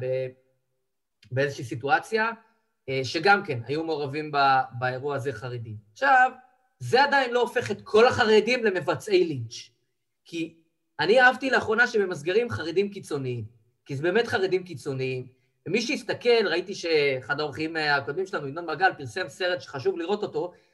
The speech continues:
של ההצתה של ה-, לא זוכר אם זה האוטובוס או משהו אחר שהוצת שם, אמרו "חרדים, חרדים", הוציאו סרט, זה בכלל לא חבר'ה חרדים, זה, זה כמה, אה, חבר'ה שבכלל לא לבושים חרדי, לא קשורים לאזור, ראו סיבה למסיבה, עשו את ה-, את העניין שלהם, החרדים לא היו מעורבים בזה.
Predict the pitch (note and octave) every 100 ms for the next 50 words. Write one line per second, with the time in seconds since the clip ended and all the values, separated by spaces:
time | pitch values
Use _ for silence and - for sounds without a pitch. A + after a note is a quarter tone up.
0 | _ - D3+ C#3+ C#3 D3 - - - A3+
1 | A3+ G#3 D#3 C#3 B2+ C3 D3 D#3+ C#3 D#3+
2 | E3+ C3 C3+ C#3+ D#3+ - E3+ F3+ C#3+ A#2+
3 | G3+ G3+ G3 F#3 D#3+ G3+ G3 F#3 F3+ G#3+
4 | F3 F#3 B3 B3+ _ _ _ - - -
5 | C4+ B3+ C4 C4+ C4+ G#3+ G3+ B3 B3+ A#3+
6 | A#3+ G#3+ - G3 E3 F#3+ G#3+ G#3+ E3 D#3+
7 | E3+ G3 G3 G3+ F#3+ _ _ _ D#3 D#3+
8 | E3 D#3 G3 G3+ G3 D#3+ G3 G#3 G#3 G3+
9 | F#3+ - B3+ B3 A3 G#3+ A3 G#3+ - G#3+
10 | A#3 A3+ A3 G#3+ A3+ G3+ - _ D#3 G3
11 | A#3+ A3+ A3 A3 A3 F#3+ G#3 G3 A3 G#3
12 | F#3 - G#3+ G#3+ F#3+ F3 E3 E3+ G3 -
13 | E3 F3 A#3+ B3 _ _ - C3+ E3 F#3+
14 | F#3+ F#3 F3 D#3 C#3 C3+ C3+ C3 D3+